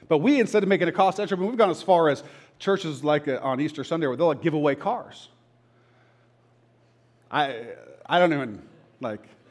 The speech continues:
if that's why you're going to church. But you know what I'm saying? It's attractive. It's attractive. And I'm not, again, I don't think that they're bad people. I've seen this happen in evangelical Christianity, and it probably happens in other,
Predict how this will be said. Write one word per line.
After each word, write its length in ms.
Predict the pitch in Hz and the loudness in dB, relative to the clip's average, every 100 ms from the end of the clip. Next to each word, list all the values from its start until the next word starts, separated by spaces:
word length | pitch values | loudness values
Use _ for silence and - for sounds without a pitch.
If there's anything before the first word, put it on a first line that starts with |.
| _ | _
if 60 | |
that's 160 | 190 196 | 0 2
why 80 | 196 | 2
you're 80 | 156 | 2
going 180 | 147 | 0
to 60 | 113 | -4
church. 480 | 147 101 - - - _ _ _ - - - - _ _ _ _ _ | -10 -10 -12 -20 -20 _ _ _ -20 -20 -20 -20 _ _ _ _ _
But 120 | 220 | 2
you 60 | 262 | 4
know 80 | 320 | 6
what 60 | |
I'm 60 | 302 | 4
saying? 380 | 302 269 277 240 - - - | 4 4 4 2 -12 -20 -12
It's 120 | 180 | -10
attractive. 520 | 185 220 160 - 92 - _ _ _ _ _ _ - | -4 -2 -2 -2 -16 -20 _ _ _ _ _ _ -18
It's 120 | - | -14
attractive. 540 | - 165 120 - 65 - | -4 -4 -4 -12 -20 -12
And 140 | 123 208 | -2 2
I'm 80 | 240 | 2
not, 180 | 226 | 2
again, 220 | 170 185 185 | 2 2 2
I 40 | |
don't 120 | 247 | 2
think 140 | 220 175 | 0 -4
that 100 | 160 | -4
they're 120 | 147 | -4
bad 340 | 120 160 165 | -2 -2 -2
people. 360 | 175 185 87 - _ _ _ _ _ _ _ | -4 -8 -10 -18 _ _ _ _ _ _ _
I've 160 | - 135 | -6 -6
seen 220 | - 208 | -4 -2
this 180 | 185 156 | 0 0
happen 340 | 170 151 151 | 0 -2 -2
in 120 | 131 127 | -6 -6
evangelical 480 | 135 127 120 120 113 | -6 -8 -6 -8 -8
Christianity, 560 | 135 113 135 127 117 | -10 -10 -8 -8 -6
and 100 | 165 | -6
it 60 | 185 | -6
probably 220 | 165 127 | -8 -6
happens 300 | 120 113 110 | -6 -8 -10
in 80 | 107 | -12
other, 300 | 107 104 92 | -12 -12 -16